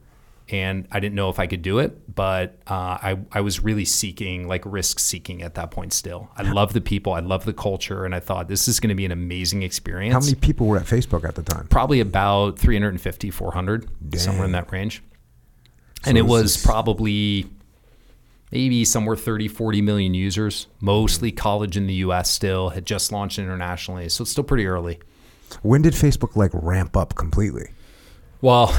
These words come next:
Speaker 1: it depends how you define that. I, I'd say that over the
Speaker 2: 'Cause I
Speaker 1: next
Speaker 2: guess thirty million users isn't ramped up enough. <laughs>
Speaker 1: I mean, now it's, <laughs> now it's peanuts. Thirty million users is nothing. You don't get out of bed for it in social media. But,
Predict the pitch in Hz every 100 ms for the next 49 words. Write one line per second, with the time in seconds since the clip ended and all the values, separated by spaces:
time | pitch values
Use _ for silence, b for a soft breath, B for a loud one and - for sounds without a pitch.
0 | B B 131 160 151 127 107 - 98 95
1 | 95 104 110 101 104 110 107 92 - 110
2 | 107 104 95 82 - - 131 - 110 120
3 | 120 - 147 110 101 123 117 120 - -
4 | 107 110 104 98 98 92 92 95 95 92
5 | 92 87 101 92 98 95 98 110 123 -
6 | - 180 156 151 147 156 - - 117 98
7 | - 143 160 117 - 127 123 92 - 131
8 | 120 120 110 107 117 110 139 - - 107
9 | 120 - 92 92 107 98 98 95 85 104
10 | 117 98 90 92 85 95 - 87 87 -
11 | 85 101 -